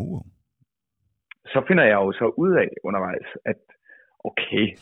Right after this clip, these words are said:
Speaker 2: slap af. Det kan der måske være, at Tarantino er meget fed alligevel.
Speaker 1: Ja, ja. Nå, men det er
Speaker 2: Øhm,
Speaker 1: godt.
Speaker 2: men,
Speaker 1: Altså,
Speaker 2: men jeg ved ikke så
Speaker 1: vi
Speaker 2: meget,
Speaker 1: har,
Speaker 2: men det
Speaker 1: vi
Speaker 2: er
Speaker 1: har
Speaker 2: altså
Speaker 1: jo haft,
Speaker 2: dagens tema.
Speaker 1: <laughs> det er dagens tema, og vi har jo før haft et afsnit om Anders And,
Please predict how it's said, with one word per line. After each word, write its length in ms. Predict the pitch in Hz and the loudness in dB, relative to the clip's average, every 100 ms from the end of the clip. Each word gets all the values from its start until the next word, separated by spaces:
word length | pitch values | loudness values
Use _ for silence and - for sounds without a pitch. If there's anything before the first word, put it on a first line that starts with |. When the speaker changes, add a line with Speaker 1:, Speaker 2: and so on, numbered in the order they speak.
| - | -6
Speaker 2:
slap 180 | 95 - 110 | -4 2 2
af. 60 | 120 - - | 2 -4 -10
Det 60 | - | 0
kan 100 | 156 | 2
der 80 | 156 | 4
måske 160 | 131 110 98 | 2 4 4
være, 160 | 110 135 - - | 4 2 -4 -4
at 60 | - - | -6 0
Tarantino 440 | 123 113 - 135 139 | 2 2 0 -2 -2
er 40 | 143 | 2
meget 120 | 175 175 | 2 2
fed 140 | 139 - _ - | 0 0 _ -2
alligevel. 360 | 143 170 120 - - _ 120 | 2 4 2 0 -8 _ -8
Speaker 1:
Ja, 60 | 226 | -6
ja. 60 | 214 - _ _ _ _ _ _ _ _ _ _ _ _ - 113 | -6 -10 _ _ _ _ _ _ _ _ _ _ _ _ 2 6
Nå, 60 | 101 | 6
men 60 | 95 | 4
det 60 | 92 | 4
er 40 | |
Speaker 2:
Øhm, 60 | 92 | 4
Speaker 1:
godt. 120 | 190 - 104 | 2 0 -6
Speaker 2:
men, 80 | 104 - - 113 | -6 -10 -6 -4
Speaker 1:
Altså, 180 | 120 110 - | 0 0 0
Speaker 2:
men 60 | 135 | 2
jeg 60 | 170 | 4
ved 80 | 226 190 | 6 4
ikke 100 | - | 2
så 40 | |
Speaker 1:
vi 20 | 110 | 0
Speaker 2:
meget, 120 | 117 | 4
Speaker 1:
har, 60 | 120 | 4
Speaker 2:
men 60 | - | 6
det 60 | |
Speaker 1:
vi 40 | 180 | 6
Speaker 2:
er 40 | |
Speaker 1:
har 60 | 123 | 6
Speaker 2:
altså 140 | 120 156 | 6 4
Speaker 1:
jo 20 | |
haft, 120 | 185 - | 2 -4
Speaker 2:
dagens 200 | 120 104 117 - | -6 -2 -4 -4
tema. 120 | - 135 | -4 0
Speaker 1:
<laughs> 40 | |
det 80 | 175 156 | 2 2
er 40 | 151 | 2
dagens 180 | 143 151 - | 0 -2 -4
tema, 140 | 113 95 | -4 -4
og 40 | 110 | -2
vi 40 | 113 | 0
har 60 | 104 | 0
jo 40 | 107 | 2
før 100 | 196 156 | 4 4
haft 120 | 131 - | 0 -2
et 60 | 98 | -2
afsnit 240 | 107 139 131 101 | -2 -4 -4 -4
om 40 | 101 110 | -2 -2
Anders 220 | 107 107 | -2 -2
And, 80 | - | -2